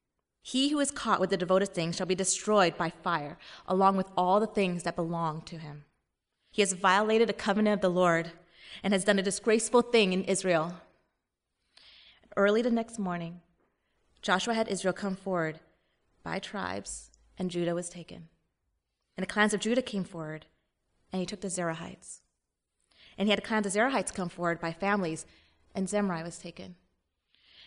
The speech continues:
Joshua had his family come forward man by man, and Achan, son of Carmi, the son of Zimri, the son of Zerah of the tribe of Judah, was taken. Then Joshua said to Achan, "My son, give glory to the Lord, the God of Israel, and give him the praise.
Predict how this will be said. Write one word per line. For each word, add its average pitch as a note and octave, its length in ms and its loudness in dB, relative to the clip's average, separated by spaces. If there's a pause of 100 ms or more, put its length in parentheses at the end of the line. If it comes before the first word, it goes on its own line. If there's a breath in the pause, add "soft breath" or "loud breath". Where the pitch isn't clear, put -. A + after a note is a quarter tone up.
(100)
Joshua A3 320 2
had A3+ 100 2
his G#3+ 100 -2
family G3+ 260 2
come G#3+ 220 -2
forward F3+ 300 2
man F#3+ 380 0
by F#3 380 0
man, E3+ 480 -4 (480)
and F#3+ 240 -4
Achan, E3+ 320 -6
son F#3+ 300 -2
of F#3+ 100 -6
Carmi, D3+ 540 -8 (240 soft breath)
the F#3 80 -14
son F3+ 240 -2
of F#3 80 -6
Zimri, E3+ 460 -6 (360 soft breath)
the F#3 80 -12
son G3+ 220 2
of A3 80 2
Zerah F#3 560 -2
of F3+ 100 0
the F3 80 -8
tribe F3+ 380 -2
of A3+ 80 -4
Judah, E3 500 -2
was - 180 -14
taken. E3 420 -18 (800)
Then G#3+ 160 4
Joshua G#3+ 360 0
said A3 220 -2
to G3+ 160 -6
Achan, E3+ 240 -4
"My G3 140 4
son, F#3+ 560 0
give A3+ 240 4
glory G#3+ 320 4
to G3+ 100 -6
the F#3 140 4
Lord, F3+ 320 4
the F3 60 -6
God F#3 280 0
of G#3 100 0
Israel, F3+ 300 0
and E3+ 200 -2
give G#3+ 200 0
him G3+ 240 0
the F3+ 100 2
praise. D#3 540 -2